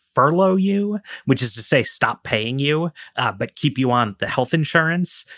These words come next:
and you can still collect unemployment insurance benefits. And so that's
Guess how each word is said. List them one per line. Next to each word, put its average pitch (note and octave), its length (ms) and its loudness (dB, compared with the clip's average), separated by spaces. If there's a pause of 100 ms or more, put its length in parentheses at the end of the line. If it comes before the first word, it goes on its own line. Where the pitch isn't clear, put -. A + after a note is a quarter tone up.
(140)
and A#2 140 2
you B2+ 100 4
can A2+ 160 -2
still - 240 0
collect A2+ 400 -2
unemployment B2+ 500 -2
insurance E3 440 0
benefits. F3 580 0 (460)
And A3+ 120 4
so D4+ 100 4
that's G#4 240 2